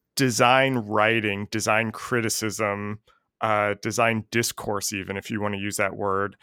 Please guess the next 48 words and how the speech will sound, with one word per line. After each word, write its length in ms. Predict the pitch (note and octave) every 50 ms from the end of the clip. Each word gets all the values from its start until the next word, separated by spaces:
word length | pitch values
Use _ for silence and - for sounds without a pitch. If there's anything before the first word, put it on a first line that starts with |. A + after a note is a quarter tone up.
| - - - _ _ _ _ _ _ _ _ _ _ _
from 300 | - - - D#3 C#3 C3+
your 280 | C3 D3 F#3+ G#3+ A3+
point 360 | - - - - D#3 C3 B2 A#2+
of 140 | A2 G#2
view, 320 | G2 A2 A2 A2 A2 A2 G#2
how 400 | - - - - F#3+ G#3 A#3 A3+
has 260 | G3 A3 G#3+ E3 -
it 140 | D3+ C#3 - _ _ _
changed 720 | - - - - C3 C3 C3+ B2+ B2 B2 A#2+ A2+ - - _
or 220 | - A#2+ A2+ A2+ A2
evolved 540 | G#2 G2 - G#2+ G#2+ A2 A2+ G#2+ G#2 -
since 340 | - - - B2 A2+ A2 -
your 200 | A#2 A#2+ C#3 C#3
time 280 | B2+ - C3+ B2 A#2+ A2+
editing 380 | - A#2+ A#2 A#2 A2 A#2 A2 G#2+
architecture 640 | - C3+ D3+ D3 - B2+ - A#2 A2 - - A2+ G#2
to, 460 | - - - B2 A2+ A2 A2 A2 G#2 _ - - - - - _ _
uh, 480 | A2 A2+ A2 G#2+ G#2+ A2 A2 A2+ G#2 A#2+ - _ _ _ _
the 80 | D3
way 140 | C3 C3+ C#3
we 80 | C3 A#2
talk 220 | - B2+ A#2+ -
about 280 | B2+ A#2 A2 A2 G#2+ -
design 540 | A#2 G#2 - G#2 G2+ G#2 G#2 G#2 G2+ G2+ - _ _ _ _ _
today, 400 | - - A#2+ F#2+ G#2 G#2 G2 F#2+
or 120 | F#2+ F#2+
the 100 | G#2 G#2+
way 100 | A2 A2
we 60 | G#2+ G#2
talk 140 | - A2+
about 160 | G#2 G#2 G#2 G#2
architecture 500 | G2+ G2+ - A2+ - - G#2+ - - G#2+
today, 280 | - A2 G2+ A2 G#2+
or 120 | G#2+ G2 G2
the 100 | G#2+ G2+
types 440 | _ - - D3 C3+ A#2+ - -
of 260 | C3+ A#2 G#2+ G2+ - - _ - - _ _ _ _ _
architecture 480 | C3 B2+ A2 A#2+ G#2 A#2 A2 - B2
and 60 | A2+
design 300 | F#2+ G2+ G2 G#2+ G2+ G2+
writing 320 | G2 G2 G2 G2 G2 G2+ F#2+
that 100 | F#2+ -
are 60 | -
happening 360 | G2 G#2 G2+ - - G#2 G2+
today? 280 | - - G#2 G2 G2 F#2+
What 200 | G2 G#2+ C#3+ E3+
are 120 | G3+ G#3
the, 320 | F#3 F#3 D3+ C3+ B2+ B2+